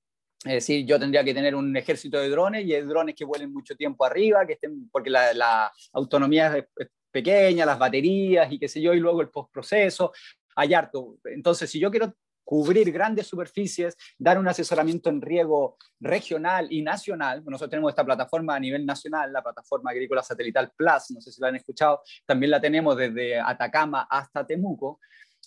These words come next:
eh, no podríamos hacerlo con drones. Eh, eh,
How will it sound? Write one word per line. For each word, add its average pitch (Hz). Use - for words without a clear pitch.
eh, 147
no 170
podríamos 156
hacerlo 131
con 123
drones. 113
Eh, 143
eh, 180